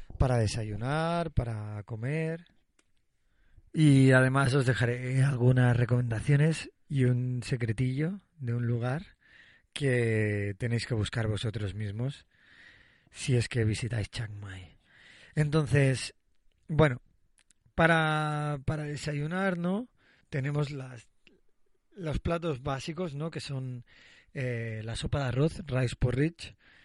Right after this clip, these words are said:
que se llama chop, en la cual le ponen, los platos pueden ser vegetarianos o,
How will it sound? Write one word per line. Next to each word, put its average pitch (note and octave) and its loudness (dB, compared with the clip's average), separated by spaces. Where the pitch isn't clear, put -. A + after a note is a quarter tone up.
que C#3+ -2
se C#3+ -4
llama C3 -2
chop, D#3 4
en B2 -6
la A2+ -2
cual B2 -2
le A#2+ -4
ponen, B2 0
los B2+ 0
platos F3+ 4
pueden D#3+ 2
ser D#3 0
vegetarianos C#3 -2
o, A#2+ 4